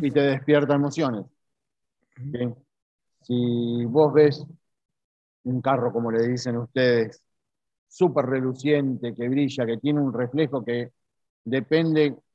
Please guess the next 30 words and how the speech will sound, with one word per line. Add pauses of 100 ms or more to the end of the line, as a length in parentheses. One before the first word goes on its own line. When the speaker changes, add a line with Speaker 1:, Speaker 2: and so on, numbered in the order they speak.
Speaker 1:
en
qué
posición
está
la
cámara,
no
te
das
cuenta
si
es (840)
un
reflejo
o
es (200)
realmente
lo
que, (160)
lo
que
está
mostrando. (580)
Speaker 2:
Ujú. (300)
Speaker 1:
Entonces, (220)
¿qué
vas
a
generar? (500)
Interés.